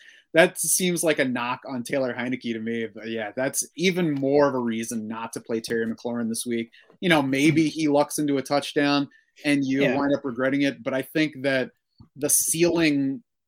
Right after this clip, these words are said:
Speaker 1: fantasy line for Terry McLaurin this week is probably, like,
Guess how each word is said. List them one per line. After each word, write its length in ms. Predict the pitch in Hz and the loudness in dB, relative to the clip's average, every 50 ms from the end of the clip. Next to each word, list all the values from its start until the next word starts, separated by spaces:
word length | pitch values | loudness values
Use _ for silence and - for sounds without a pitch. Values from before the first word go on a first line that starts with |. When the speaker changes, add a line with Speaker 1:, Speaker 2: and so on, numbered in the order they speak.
| _ - | _ -4
Speaker 1:
fantasy 380 | 160 147 143 151 147 - 131 127 | -2 0 0 0 -2 -2 -2 -4
line 380 | 123 123 123 123 123 123 117 | -4 -4 -6 -6 -6 -6 -6
for 100 | 117 123 | -6 -8
Terry 240 | 117 - 135 131 131 120 | -8 -6 -4 -2 -2 -2
McLaurin 380 | 120 120 - 127 127 127 120 | -2 -2 -4 -4 -2 -2 -2
this 160 | 117 110 - | -2 -4 -4
week 160 | 120 113 107 - | -6 -8 -8 -8
is 100 | 113 - | -12 -10
probably, 400 | - - 120 113 110 117 120 117 | -10 -10 -10 -8 -6 -6 -6 -4
like, 220 | 113 110 110 | -6 -6 -8